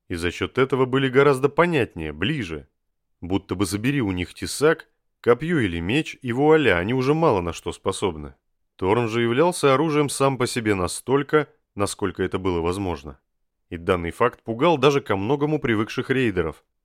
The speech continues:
оставляющих в Нокт-областях здоровье, мечты,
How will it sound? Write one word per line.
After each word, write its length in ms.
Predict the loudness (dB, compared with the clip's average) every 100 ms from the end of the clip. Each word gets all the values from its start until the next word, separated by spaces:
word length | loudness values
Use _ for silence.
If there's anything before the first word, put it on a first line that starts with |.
| _
оставляющих 760 | -10 -2 0 2 0 0 -6 -6
в 40 |
Нокт-областях 800 | -6 -6 -6 -4 -4 -4 -4 -6
здоровье, 580 | -4 -2 2 2 0 -4 _ _ -12
мечты, 640 | -8 -6 -8 -4 -4 -6